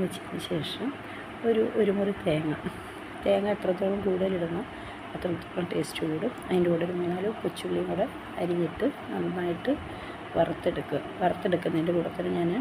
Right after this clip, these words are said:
അതിൽ വെളിച്ചെണ്ണ ഒഴിച്ച് കടുകും കൂടെ മൂ-, മൂപ്പിച്ചായിരുന്നു. കടുക് ഇടാനൂടെ,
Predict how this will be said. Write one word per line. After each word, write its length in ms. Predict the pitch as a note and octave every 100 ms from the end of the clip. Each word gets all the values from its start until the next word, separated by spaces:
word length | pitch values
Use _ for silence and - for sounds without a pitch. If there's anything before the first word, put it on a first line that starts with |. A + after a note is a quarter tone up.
| -
അതിൽ 180 | F3+ D#3+ F#3 F3
വെളിച്ചെണ്ണ 380 | D#3+ - F3 E3
ഒഴിച്ച് 240 | D3+ - A3+ -
കടുകും 280 | E3 F#3 F#3+
കൂടെ 120 | F#3+ F3
മൂ-, 180 | - -
മൂപ്പിച്ചായിരുന്നു. 760 | D#3+ D3+ D#3 - - D#3 D#3+ A3 -
കടുക് 260 | - F3+ F#3+
ഇടാനൂടെ, 460 | E3+ E3 E3+ E3+